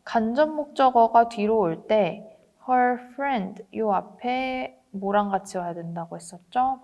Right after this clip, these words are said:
바로 전치사 to her friend 해서 "Kate sent a Christmas card to her friend"라고 하면 얘는 삼 형식 문장이 되는 거예요. 한 번 더 연습을 해볼게요. His mother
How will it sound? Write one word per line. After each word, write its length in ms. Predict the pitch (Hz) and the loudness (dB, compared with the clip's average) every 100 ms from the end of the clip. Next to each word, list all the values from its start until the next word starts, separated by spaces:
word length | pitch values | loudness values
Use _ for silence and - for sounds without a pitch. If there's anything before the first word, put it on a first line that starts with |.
| 196 | -18
바로 560 | 180 233 277 311 311 _ _ _ _ _ _ _ _ _ | -12 -8 -6 -8 -12 _ _ _ _ _ _ _ _ _
전치사 920 | - 190 180 196 190 262 285 294 294 - _ _ _ _ | -10 -10 -8 -10 -8 -2 0 0 -4 -14 _ _ _ _
to 380 | - 285 269 247 247 | -10 -4 -2 -2 0
her 280 | 240 220 220 | 2 2 -2
friend 360 | - 262 240 185 | -4 -2 -2 -4
해서 560 | - 202 208 277 311 320 - - - _ | -8 -8 2 4 4 -2 -18 -20 -20 _
"Kate 340 | - 330 330 | -2 -2 0
sent 260 | - 294 277 | -2 -2 -2
a 60 | 277 | 0
Christmas 420 | 269 262 254 - | 0 0 -8 -10
card 360 | - 220 214 | -2 -2 -2
to 100 | - | -6
her 140 | 214 202 | -8 -8
friend"라고 560 | - 254 196 185 180 - | -6 -4 -4 -4 -4 -6
하면 640 | - 294 220 220 262 180 | -6 -4 0 2 2 0
얘는 300 | 180 175 240 | -4 -4 -6
삼 260 | - - 392 | -8 -8 -4
형식 300 | 415 - - | -4 -8 -12
문장이 340 | 180 170 165 | -12 -10 -12
되는 220 | 170 170 160 | -12 -14 -16
거예요. 260 | 165 - - _ _ _ _ _ | -20 -20 -20 _ _ _ _ _
한 140 | 269 | -6
번 140 | 254 208 | -4 -2
더 140 | 175 | -4
연습을 420 | 165 160 170 175 | -6 -8 -8 -8
해볼게요. 800 | 202 220 214 170 170 214 285 - - _ _ _ _ _ _ _ _ _ _ _ _ _ _ _ _ - | -6 -8 -8 -8 -4 -2 -2 -6 -20 _ _ _ _ _ _ _ _ _ _ _ _ _ _ _ _ -12
His 200 | 226 - | -10 2
mother 520 | 254 269 226 247 269 | 6 8 8 6 4